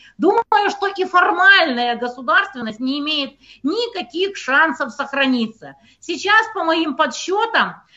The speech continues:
для того, чтобы чужими руками зомби воевать с Россией, вливается всего-то смешная сумма в три с половиной миллиарда долларов в месяц. Ну, а вопрос только в том, что она вливается только до тех пор,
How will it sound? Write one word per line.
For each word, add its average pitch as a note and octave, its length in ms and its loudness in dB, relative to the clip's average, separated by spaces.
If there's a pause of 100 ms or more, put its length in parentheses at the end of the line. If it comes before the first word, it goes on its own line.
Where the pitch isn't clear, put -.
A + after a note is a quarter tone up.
(200)
для F4+ 340 2
того, F#4 360 -2
чтобы D#4+ 480 -4
чужими E4 480 -6
руками C#4+ 800 0 (280)
зомби A3+ 880 -4 (500)
воевать D#4 680 0
с - 120 -20
Россией, G#4 680 -4
вливается D#4+ 720 -2
всего-то G4 540 -6
смешная D#4 580 -4
сумма G#4 460 -2
в - 80 -6
три E4+ 180 -4
с G4 60 -12
половиной D#4 560 0
миллиарда C4+ 580 0
долларов C#4 520 0
в G#3+ 40 -6
месяц. G#3 460 -6 (460)
Ну, D#4+ 200 2
а F4+ 120 4
вопрос F4+ 520 2
только D4 400 0
в - 100 -16
том, A#4 260 2
что F4+ 180 -4
она D#4+ 240 4
вливается D4 640 0
только C4+ 480 -2
до B3 100 -2
тех A3+ 380 -6
пор, F#4 340 -2